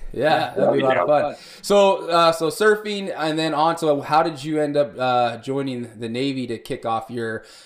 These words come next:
Speaker 2: you know, your, your clinical career?
Speaker 1: I had always been the type of child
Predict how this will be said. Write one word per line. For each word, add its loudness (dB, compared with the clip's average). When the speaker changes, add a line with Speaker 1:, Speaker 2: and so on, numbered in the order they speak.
Speaker 2:
you -10
know, -6
your, -6
your -12
clinical -6
career? -10
Speaker 1:
I 2
had 2
always 0
been 2
the -2
type -4
of -10
child 0